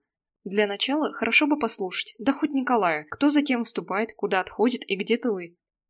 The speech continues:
«Точного сценария, конечно, предложить не могу, придётся импровизировать»,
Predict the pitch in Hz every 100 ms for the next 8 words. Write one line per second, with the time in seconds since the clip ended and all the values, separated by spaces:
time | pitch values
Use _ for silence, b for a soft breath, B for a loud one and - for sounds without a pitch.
0 | _ _ _ - 190 - 277 277 285 262
1 | 254 247 240 220 220 180 180 208 208 196
2 | 202 196 180 202 233 240 165 185 170 196
3 | 226 247 269 262 247 220 151 143 -